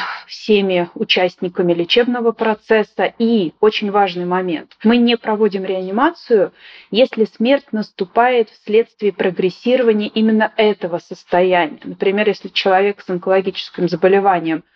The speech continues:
вдруг у него случается острый коронарный синдром, то есть заболело сердце, он от этого умирает,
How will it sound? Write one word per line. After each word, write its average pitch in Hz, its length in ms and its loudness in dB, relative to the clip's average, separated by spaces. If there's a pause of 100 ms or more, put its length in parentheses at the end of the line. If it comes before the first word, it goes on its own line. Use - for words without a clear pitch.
(280)
вдруг 202 320 2
у 185 60 -8
него 180 180 -4
случается 175 680 0
острый 180 260 -2
коронарный 175 560 0
синдром, 247 480 -2
то - 80 2
есть 175 160 -2
заболело 180 500 0
сердце, 320 420 -2
он 196 120 2
от 214 120 -2
этого 185 280 -2
умирает, 180 540 0